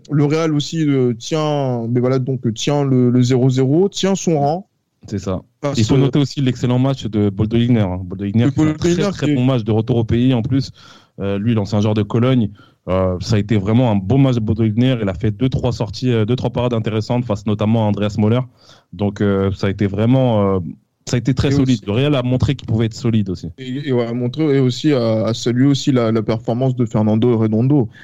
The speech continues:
Speaker 1: qui a
Speaker 2: Oui,
Speaker 1: été
Speaker 2: oh,
Speaker 1: aussi
Speaker 2: pff, oh là là.
Speaker 1: incroyable lors de, de, de ce, de ce match et qui a tenu le milieu de terrain du,
Speaker 2: Ah, mais
Speaker 1: du Real
Speaker 2: ça,
Speaker 1: Madrid comme il a
Speaker 2: ça.
Speaker 1: toujours fait, hein, donc,
Speaker 2: Ah.
Speaker 1: euh,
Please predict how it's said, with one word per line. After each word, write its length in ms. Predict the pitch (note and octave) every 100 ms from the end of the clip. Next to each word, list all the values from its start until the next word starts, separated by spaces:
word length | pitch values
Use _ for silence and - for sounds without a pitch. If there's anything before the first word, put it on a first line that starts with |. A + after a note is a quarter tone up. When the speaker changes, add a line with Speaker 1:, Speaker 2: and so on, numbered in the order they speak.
| -
Speaker 1:
qui 120 | - G#2+
a 20 |
Speaker 2:
Oui, 160 | G#2
Speaker 1:
été 100 | A2
Speaker 2:
oh, 60 | B2+
Speaker 1:
aussi 240 | A#2 -
Speaker 2:
pff, 120 | B2+ A2 - -
oh 60 |
là 60 | F#2
là. 60 | C3
Speaker 1:
incroyable 420 | - B2+ C3+ C3
lors 140 | B2+
de, 180 | A#2+ B2
de, 180 | A#2+ B2
de 140 | A2+ A#2
ce, 180 | - B2+
de 200 | A#2+ A#2
ce 160 | C3
match 340 | B2+ C3 C3+ C3
et 60 |
qui 160 | A2 A#2+
a 60 |
tenu 360 | A2 - C3 C3+
le 120 | C3+
milieu 260 | A#2+ A#2 A#2+
de 60 |
terrain 260 | A#2 A#2 C3
du, 260 | B2 A2 G#2 - F2+
Speaker 2:
Ah, 140 | F#2
mais 60 | F2+
Speaker 1:
du 80 | A#2+
Real 200 | A2+ B2
Speaker 2:
ça, 40 |
Speaker 1:
Madrid 480 | B2 B2 B2+ C#3 B2 A#2
comme 180 | C#3 C#3+
il 120 | B2+
a 80 | B2
Speaker 2:
ça. 160 | E2 -
Speaker 1:
toujours 320 | D3 C#3 -
fait, 220 | E3 E3+
hein, 220 | D3+ C#3+
donc, 200 | B2 B2 B2
Speaker 2:
Ah. 60 |
Speaker 1:
euh, 240 | B2+ A#2+